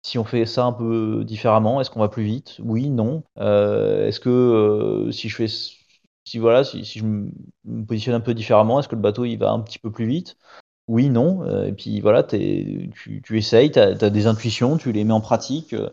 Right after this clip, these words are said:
tu t'es-, t'essayes déjà que, <laughs> de toi les mettre en pratique, mais aussi de communiquer avec les autres pour que, euh,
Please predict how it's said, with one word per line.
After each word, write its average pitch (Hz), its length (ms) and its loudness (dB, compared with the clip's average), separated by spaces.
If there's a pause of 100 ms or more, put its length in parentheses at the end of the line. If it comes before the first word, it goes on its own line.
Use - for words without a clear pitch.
tu 107 120 -4
t'es-, 101 360 -4
t'essayes 107 280 -4
déjà 104 360 0
que, 95 380 -4
<laughs> - 580 -14
de 113 80 0
toi 139 220 4
les 131 80 6
mettre 123 220 4
en 117 40 2
pratique, 127 300 2
mais 120 80 2
aussi 101 200 -4
de - 40 -14
communiquer 117 400 0
avec 107 200 0
les 113 120 0
autres 127 220 0
pour - 140 -20
que, 101 100 -6
euh, 90 520 -2